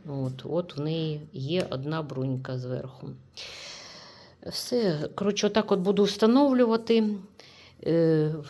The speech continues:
трошечки пролью. Е, чому? Тому що оцей укорінювач, раз уж я його взяла, е, він повинен працю-, він буде працювати тоді, коли там буде волога,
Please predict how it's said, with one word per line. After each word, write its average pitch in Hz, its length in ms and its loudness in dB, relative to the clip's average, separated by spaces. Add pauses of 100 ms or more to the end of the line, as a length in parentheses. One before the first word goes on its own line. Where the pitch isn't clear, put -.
(100)
трошечки 208 600 0 (300)
пролью. 208 680 8 (460)
Е, 170 220 6
чому? 240 420 6
Тому 202 320 6
що 196 680 4
оцей 202 560 4
укорінювач, 214 800 6
раз 190 240 2
уж 170 200 -4
я 170 100 2
його 160 300 2
взяла, 147 420 0 (960)
е, 160 140 2
він 220 360 6
повинен 233 760 6 (280)
працю-, 185 480 0
він 226 180 4
буде 196 200 4
працювати 196 540 0
тоді, 196 260 -2
коли 165 260 0
там 180 240 0
буде 175 260 0
волога, 151 540 0